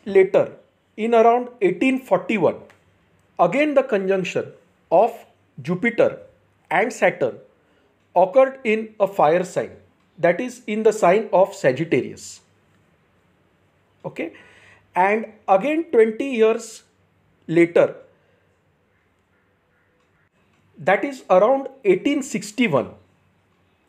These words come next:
the conjunction of Jupiter and Saturn occurred in the sign of Leo. So if the conjunction of Jupiter and Saturn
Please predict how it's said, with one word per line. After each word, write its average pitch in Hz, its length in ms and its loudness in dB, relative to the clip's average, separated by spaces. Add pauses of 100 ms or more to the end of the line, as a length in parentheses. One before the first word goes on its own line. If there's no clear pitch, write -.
(760)
the 165 80 2
conjunction 254 720 0
of 208 220 -4
Jupiter 175 580 -2 (260)
and 190 220 -2
Saturn 151 480 -2 (500)
occurred 220 400 2
in 214 140 -6
the 214 80 0
sign 208 460 -4
of 180 300 0 (260)
Leo. 139 440 -2 (1200)
So 277 340 0
if 277 240 -4
the 370 100 2
conjunction 240 720 0 (120)
of 165 220 0
Jupiter 254 580 0
and 196 180 -4
Saturn 131 440 -2